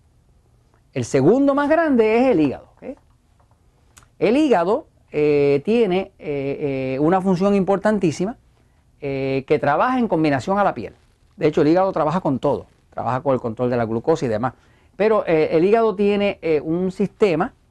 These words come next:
es un sistema de eliminar tóxico que le llaman el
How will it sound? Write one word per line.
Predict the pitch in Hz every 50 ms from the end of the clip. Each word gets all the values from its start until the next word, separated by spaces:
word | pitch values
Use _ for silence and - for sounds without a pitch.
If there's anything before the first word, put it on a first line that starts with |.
| _ _ _ _ _ _ _ _ _ _ _ _ _ _ _ _ _ -
es | - 160
un | 180 180
sistema | - 185 - - 202 202 185 165
de | 156
eliminar | 147 143 135 139 143 160 175 180
tóxico | 175 - - 160 - - - 139 127 - - 131 - _ _ _ _ _ _ _ _
que | - 131
le | 127 127
llaman | 139 156 170 180 185 180 175
el | 147 143 143 139 135 135 123